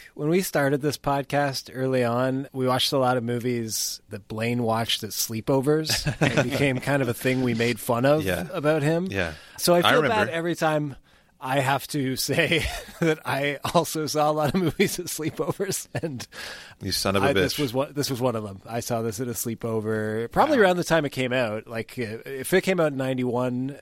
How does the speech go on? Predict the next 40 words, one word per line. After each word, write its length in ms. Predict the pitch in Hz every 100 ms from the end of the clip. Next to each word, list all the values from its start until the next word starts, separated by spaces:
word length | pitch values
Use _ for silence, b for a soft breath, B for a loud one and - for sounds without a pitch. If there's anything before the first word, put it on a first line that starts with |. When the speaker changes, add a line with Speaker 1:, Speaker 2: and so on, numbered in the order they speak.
| 123
Speaker 1:
uh, 20 |
in 240 | 117 117 113
the 60 |
winter, 380 | 117 120 143 135
I 120 | 117
probably 320 | 120 127 120 110
saw 260 | 123 107 107
it 80 | -
in 280 | 110 104
ninety-two 800 | 101 101 101 95 - 110 95 90 - B B B B
in 120 | 110
the 80 | 107
summer 360 | - 113 104 98
when 140 | 98
it 80 | 101
was 180 | 101 98
a 60 |
new 160 | 98 98
release. 560 | 98 101 98 95 - -
And 240 | - 202
I 60 | 101
remember, 520 | 101 101 196 98 98
yeah, 240 | 110 104
it 60 | 95
was 140 | 101
one 140 | 127 117
of 40 |
those 160 | 110 101
sleepovers 480 | 156 147 151 135
where 140 | 123 117
you 60 |
rent 200 | 113 123
a 20 | -
few 160 | 135
movies. 440 | 143 175 175 175 143
This 180 | 123
was 100 | 123
a 40 | 113
big 200 | 139 -
movie. 440 | 139 151 156 151